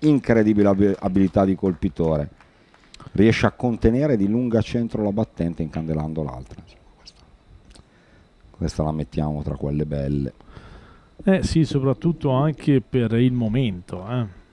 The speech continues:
Speaker 1: Sì, belle e coraggiose, perché dare questa forza qua e non quadrare, a meno che non ti metti a colla con la tua, significa pagare a un tiro analogo, però lì è partita una steccata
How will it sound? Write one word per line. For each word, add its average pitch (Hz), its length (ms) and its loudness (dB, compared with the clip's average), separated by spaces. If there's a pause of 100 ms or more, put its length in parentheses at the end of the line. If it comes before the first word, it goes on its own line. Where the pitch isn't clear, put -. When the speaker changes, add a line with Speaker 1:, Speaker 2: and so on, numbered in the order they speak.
Speaker 1:
Sì, - 180 -2
belle 87 220 4
e 85 40 2
coraggiose, 85 640 2
perché 76 260 -2
dare 76 240 0
questa 76 260 -4
forza 76 340 -4
qua 82 220 0
e 80 40 0
non 78 140 -4
quadrare, 85 480 2
a 82 40 0
meno 76 200 -4
che 82 100 -6
non 73 180 -6
ti - 100 -8
metti 76 260 -6
a 73 40 -4
colla 76 300 -2
con 76 220 -6
la 73 100 -2
tua, 90 380 0 (480)
significa 76 520 -8
pagare 76 480 -4
a 73 60 -8
un 73 120 -12
tiro 78 240 -6
analogo, 73 400 -8
però 73 220 -8
lì 80 100 -2
è 76 40 -4
partita 73 640 -8 (1080)
una 73 120 -6
steccata 76 960 -2